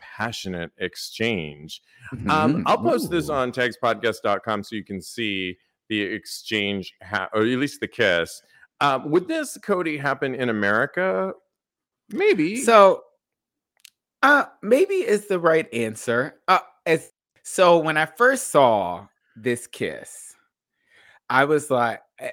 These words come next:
Speaker 2: it looks like both parties are willing parti-, participants, so I see nothing wrong with it." But the first thing that popped into my mind was, "This is a Me Too, uh, nightmare right here, Me Too movement nightmare." So, but it, it looks like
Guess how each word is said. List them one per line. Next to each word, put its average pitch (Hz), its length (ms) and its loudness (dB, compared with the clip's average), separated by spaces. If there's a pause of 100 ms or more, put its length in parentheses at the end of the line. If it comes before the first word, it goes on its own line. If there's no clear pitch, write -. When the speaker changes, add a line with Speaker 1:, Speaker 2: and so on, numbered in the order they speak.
(280)
Speaker 2:
it 135 140 -4
looks 160 260 -2
like 156 220 -2
both 147 260 0
parties 143 360 0
are 113 60 -6
willing 117 300 -4
parti-, 123 340 -8 (240)
participants, 123 600 -6
so 113 80 -6
I 110 80 -6
see 113 200 -12
nothing 104 340 -8
wrong 101 220 -8
with 123 160 -8
it." 143 120 -2
But 147 140 -4
the 143 80 -4
first 180 240 -6
thing 147 180 -8
that 127 140 -10
popped - 260 -4
into 131 180 -10
my 110 160 -2
mind 107 440 -4 (760)
was, 117 300 -4
"This 135 240 -4
is 113 500 0 (280)
a 117 60 -4
Me 113 280 -4
Too, 107 720 -4 (840)
uh, 101 480 -2 (200)
nightmare 87 880 -8
right 101 320 -6
here, 85 320 -12
Me 117 200 -2
Too 127 180 -4
movement 117 340 -4
nightmare." 85 640 -10
So, 131 300 0
but 135 220 0
it, - 180 -14 (100)
it 151 140 -4
looks 165 240 -2
like 170 200 -2